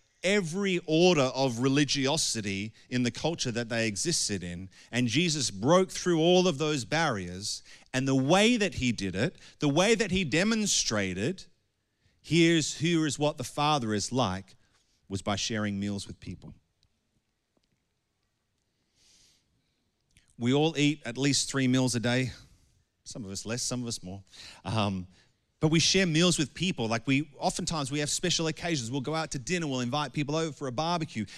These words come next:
It's all part of our natural rhythm, but it's about utilizing these opportunities to impact others with a demonstration of the kingdom.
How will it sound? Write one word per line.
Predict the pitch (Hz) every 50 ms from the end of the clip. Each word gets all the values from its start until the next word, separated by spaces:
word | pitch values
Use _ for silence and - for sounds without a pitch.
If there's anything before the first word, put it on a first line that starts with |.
| - -
It's | 120 107 -
all | 185 160
part | - - - 165 165 175 180 160
of | 143 120 - 123
our | 123 123 120 113 107 - - - -
natural | 127 139 147 151 - - - 127 113
rhythm, | 110 117 156 156 131 120 113
but | 107 127 131
it's | 127 -
about | 151 135 165 170 160
utilizing | 147 143 160 180 175 180 180 175 170 170 165 - 165 156
these | 151 143 135 147 -
opportunities | 143 139 - 131 - - - - 175 180 170 131 98 98 95 101 107 - - - - - -
to | - - -
impact | 139 147 165 160 - - 170 165 147 - - _ -
others | 143 156 147 117 120 113 107 104
with | 101 117 143 156 156 143 -
a | 127 107
demonstration | 135 135 131 131 123 - - - 113 120 117 - - 107
of | 101 -
the | 101
kingdom. | 95 - 104 98 90 82 82 87